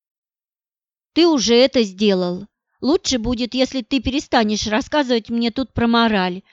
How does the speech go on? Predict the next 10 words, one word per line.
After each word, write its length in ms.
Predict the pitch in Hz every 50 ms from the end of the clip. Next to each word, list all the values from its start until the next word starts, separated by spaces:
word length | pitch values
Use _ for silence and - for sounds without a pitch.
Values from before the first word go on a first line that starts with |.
| _ _
и 140 | - 247 254
объяснишь, 640 | 262 247 226 254 254 233 - - 277 320 349 -
в 80 | - -
чем 280 | - 262 254 247 240
дело». 500 | 196 175 185 196 190 180 180 180 196 220 - _ _ _ _ _ _ _ _ _ _ _ _ _ _ _
«У 120 | 156 196
Гончарова 640 | 208 208 233 226 208 - 240 226 226 240 233 233 233
кто-то 340 | - - 240 226 - - 247
есть? 600 | 240 220 220 262 320 403 - - _ - - _ _ _ _ _ _
Другая?» 880 | - 208 226 220 220 214 202 233 254 392 466 440 381 240 190 180 196